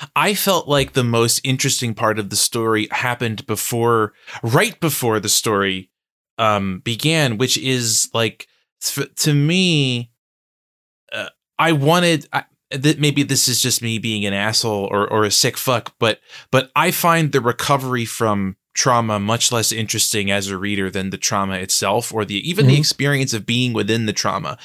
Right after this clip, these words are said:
Speaker 1: Like, I'm not asking for, like, you know, like, a bunch of scenes of abuse or anything. Um, but to me, building up the nerve to make that phone call, to escape these circumstances,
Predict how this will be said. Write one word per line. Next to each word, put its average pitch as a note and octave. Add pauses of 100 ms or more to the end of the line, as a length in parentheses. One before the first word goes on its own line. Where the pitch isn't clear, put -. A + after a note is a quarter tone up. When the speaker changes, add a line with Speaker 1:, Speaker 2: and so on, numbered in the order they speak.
(240)
Speaker 1:
Like, B2+ (300)
I'm E3
not F3
asking D3+
for, A#2+
like, A2
you A#2+
know, G2 (280)
like, G#2+
a A2+
bunch B2+
of A2+
scenes A2+
of A2+
abuse A2+
or A2
anything. G2 (420)
Um, A2
but C3
to D3
me, D3 (320)
building D#3
up C#3
the A#2
nerve A2 (280)
to E3+
make C3+
that G#2+
phone A2+
call, G2+
to C#3+
escape A2+
these G#2+
circumstances, G2